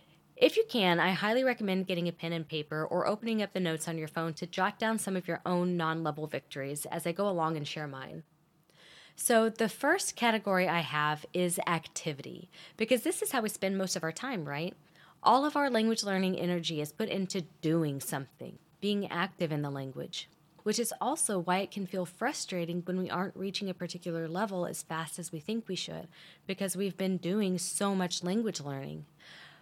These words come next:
But the language learning activities we do are just as important as where those activities lead us.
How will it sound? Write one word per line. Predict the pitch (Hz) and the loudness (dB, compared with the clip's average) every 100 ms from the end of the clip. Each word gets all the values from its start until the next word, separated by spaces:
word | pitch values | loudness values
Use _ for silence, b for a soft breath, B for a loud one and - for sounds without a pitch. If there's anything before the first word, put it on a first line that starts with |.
| B _ | B _
But | 220 220 | -2 2
the | |
language | 220 226 285 311 | 2 4 4 2
learning | 269 240 240 233 | 2 4 4 2
activities | 208 - 254 226 233 190 | 0 -2 -2 0 0 0
we | 185 | -2
do | 175 277 285 233 214 | -2 2 6 6 6
are | - 185 - | 4 -2 -2
just | - 349 - | -2 -2 -2
as | 359 302 | -2 0
important | 254 - 277 247 208 - | -2 -2 -2 0 -2 -2
as | 202 | -4
where | 214 240 | -2 0
those | 240 226 | 0 -2
activities | 202 - 214 190 160 - | -2 -4 -6 -4 -4 -2
lead | 208 220 | -2 0
us. | 139 - - | -2 -4 -10